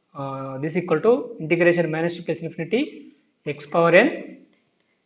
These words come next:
f x of x d x, isn't it?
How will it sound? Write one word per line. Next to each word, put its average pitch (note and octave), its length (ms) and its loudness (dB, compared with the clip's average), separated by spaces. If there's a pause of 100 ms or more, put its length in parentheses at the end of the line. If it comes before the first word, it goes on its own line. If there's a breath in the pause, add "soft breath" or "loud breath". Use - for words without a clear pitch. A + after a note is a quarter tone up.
(400)
f F3 140 -2
x F3+ 280 -2
of D#3 300 4
x - 460 0 (320)
d C#3 340 -2
x, - 80 -20 (1700)
isn't G3+ 200 4
it? - 300 -6